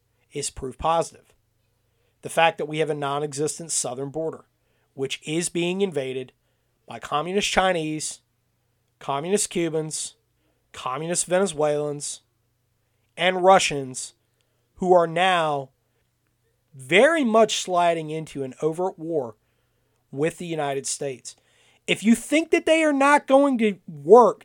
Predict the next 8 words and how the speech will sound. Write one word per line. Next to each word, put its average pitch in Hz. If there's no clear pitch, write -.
diligently 143
to 123
continue 160
their 175
destabilization 180
efforts, 202
you're 131
wrong. 147